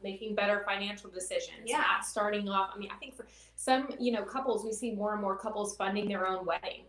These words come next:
Speaker 1: right? And there's all these expectations and these pressures of what society says your wedding needs to be like, right? And that's just not realistic for everyone. So being able to, like, step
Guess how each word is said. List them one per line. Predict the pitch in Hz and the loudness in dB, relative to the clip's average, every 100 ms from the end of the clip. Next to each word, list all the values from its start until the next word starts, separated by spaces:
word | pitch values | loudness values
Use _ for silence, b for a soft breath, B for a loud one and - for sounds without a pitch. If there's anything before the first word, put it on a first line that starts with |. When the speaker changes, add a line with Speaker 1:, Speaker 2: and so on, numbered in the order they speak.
| - | -2
Speaker 1:
right? | 185 196 220 b b b | 0 2 0 b b b
And | 202 208 | 0 2
there's | 202 | 2
all | 202 208 | 4 2
these | 208 214 202 - | 2 -2 -2 -4
expectations | - - 185 262 262 240 214 196 | -4 -4 -4 -2 0 0 0 -2
and | 190 | -4
these | 185 185 | -4 -2
pressures | - 240 240 214 | 2 4 4 2
of | 208 | 0
what | 196 196 | -2 -2
society | - 226 202 190 180 | -2 0 2 2 0
says | 185 196 180 | -2 -2 -4
your | 180 | -2
wedding | 180 170 165 | -2 -2 -8
needs | 165 - | -14 -14
to | - | -6
be | 226 285 | -2 0
like, | - - - | -2 -4 -4
right? | 196 190 214 B B B - | 0 2 0 B B B -2
And | 208 202 202 - | 2 2 2 2
that's | 220 220 - | 2 2 -2
just | 202 233 233 | -2 0 2
not | 208 208 - | 4 2 0
realistic | 214 214 269 - 190 - | 2 2 2 2 0 0
for | 185 | -2
everyone. | 170 - 175 - - 196 | -2 -2 -6 -6 -6 -6
So | - 214 | -2 0
being | 202 214 254 247 | 0 2 4 2
able | 208 220 214 208 202 | 2 2 4 2 0
to, | 208 | -2
like, | 185 185 | -2 -4
step | - - 202 | -6 -2 -2